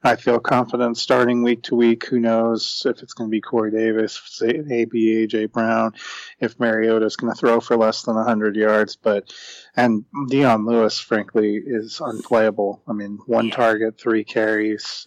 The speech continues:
Speaker 1: He seems like an afterthought. It was more of an even split when they started out last year, and you could have made a case for Lewis, but it seems like they are banking on Henry, and they're putting all their eggs in the Henry basket. And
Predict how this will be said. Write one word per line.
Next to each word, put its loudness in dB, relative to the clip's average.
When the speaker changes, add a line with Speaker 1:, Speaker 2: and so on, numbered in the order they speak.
Speaker 1:
He -6
seems -8
like 2
an -4
afterthought. 0
It 2
was -4
more 4
of 4
an 0
even -4
split 0
when -8
they -2
started 0
out 2
last -4
year, 0
and -10
you -10
could -4
have -2
made -6
a -6
case -2
for -2
Lewis, 2
but 0
it -4
seems -2
like 2
they 0
are 0
banking -2
on 2
Henry, -2
and -4
they're -4
putting -2
all 0
their -2
eggs -2
in -6
the -6
Henry -2
basket. 0
And -2